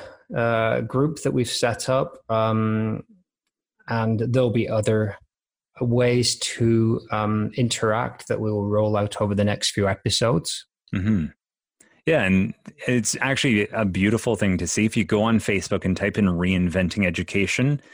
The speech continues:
Speaker 2: there are a handful of groups who've, have, who are based in different parts of the world who have kind of different approaches to this. But if you look up Reinventing Education Podcast, you can find us, but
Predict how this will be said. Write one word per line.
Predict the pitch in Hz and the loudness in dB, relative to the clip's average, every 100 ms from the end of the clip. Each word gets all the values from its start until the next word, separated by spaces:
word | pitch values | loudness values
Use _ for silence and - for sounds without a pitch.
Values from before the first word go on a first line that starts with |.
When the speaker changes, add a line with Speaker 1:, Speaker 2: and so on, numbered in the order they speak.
| - - _ 107 | -20 -20 _ 0
Speaker 2:
there | 95 | 2
are | 92 95 | 2 2
a | 90 | 0
handful | 82 110 104 104 107 95 | -2 0 2 2 0 -2
of | 85 87 | -2 -2
groups | 95 147 - - | 0 -2 -4 -8
who've, | - 92 82 80 - - _ _ - | -2 -2 -2 -6 -12 -20 _ _ -6
have, | 98 87 80 - _ | -4 -4 -6 -16 _
who | 104 98 95 | -2 2 2
are | 90 | 0
based | 87 104 98 - - - | 0 -2 -2 -6 -12 -2
in | 107 | 0
different | 113 131 117 | 2 2 0
parts | 117 - | 0 0
of | 107 | 0
the | |
world | 110 104 | 0 0
who | 95 | 0
have | 82 | -2
kind | 95 95 | -2 0
of | 85 | 0
different | - 92 | -2 -4
approaches | 85 98 110 - 113 | -4 -2 -2 0 -4
to | 113 | 0
this. | 113 135 | 0 -2
But | - 85 | -4 -4
if | 98 | -2
you | 90 | -2
look | 92 95 | 0 -2
up | 85 _ - - - | -4 _ -20 -12 0
Reinventing | 110 135 117 107 107 107 95 | 2 4 4 4 2 2 0
Education | 90 98 101 92 95 82 | 0 -2 -4 -4 -2 -4
Podcast, | - 110 107 107 107 113 123 - - _ _ - | -4 -2 -2 -2 -4 -2 -4 -10 -14 _ _ -4
you | 101 | 0
can | 101 90 | 2 2
find | 104 98 | 2 2
us, | 107 - | 0 0
but | - 90 | -2 -4